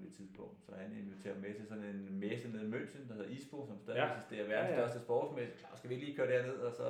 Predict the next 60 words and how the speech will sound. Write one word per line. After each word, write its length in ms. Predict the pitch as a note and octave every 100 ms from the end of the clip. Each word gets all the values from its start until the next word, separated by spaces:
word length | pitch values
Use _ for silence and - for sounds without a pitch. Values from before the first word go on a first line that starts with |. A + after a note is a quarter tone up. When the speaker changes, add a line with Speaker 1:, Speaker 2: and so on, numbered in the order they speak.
| A#2 A2+
Speaker 1:
så 60 | A#2
han 100 | A#2
skulle 120 | A#2+
Speaker 2:
Ja. 40 | A2+
Speaker 1:
bruge 140 | A#2
noget 160 | A2+ G#2+
kano 240 | G#2+ A#2 A2
og 60 | G#2+
kajakudstyr. 520 | G#2+ A#2 B2+ B2 G#2+
Jo, 80 | -
det 80 | F2+
skal 200 | - A2
vi 60 | C3+
da. 100 | - - - - -
Speaker 2:
Ja. 120 | B2 G#2 -
Speaker 1:
Så 80 | A2
vi 160 | A2 G#2+
opretter 400 | A2 A#2+ A2+ G#2
vores 180 | G2+
lille 240 | A2+ A2+ G#2+
firma. 420 | A2+ A2+ B2 A#2+ - _ - _ _ -
Speaker 2:
Ja. 120 | A#2+ A#2+
Speaker 1:
Friluft 380 | A#2 C3 C3 A2
Import, 400 | G#2+ G2+ G#2+ -
tror 100 | -
jeg, 80 | G#2
vi 40 |
kaldte 280 | G2+ F#2+ F#2+
det. 60 | F#2+ - -
Speaker 2:
Ja. 140 | B2+ B2 - - _ _ -
Speaker 1:
Så 60 | G2
kører 140 | G#2+ G2+
vi 100 | G2+
derned 160 | G2+
i 40 | G2
den 100 | G2+
gamle 280 | F2 G2+ F#2
Harris, 560 | F2 F#2+ F#2+ F#2+ - -
og 80 | - -
bor 160 | G#2
selvfølgelig 340 | G2+ G2+ G2+ G2+
bare 240 | F#2+ F#2+
i 40 | G2
den, 80 |
men 120 | G2+ F#2+
binder 200 | A2 A2
lige 140 | A2
slipset, 340 | - G#2+ G#2+ G#2+
inden 120 | G#2
vi 60 | G#2
går 100 | G2
ind 80 |
på 60 | G2+ G2+
den 80 |
her 80 | G2+
messe, 320 | F#2+ G2 G2
og 60 | G#2
ser 160 | G2+ F#2+
meget, 320 | F#2+ G2 G2+
øh, 320 | G2 F#2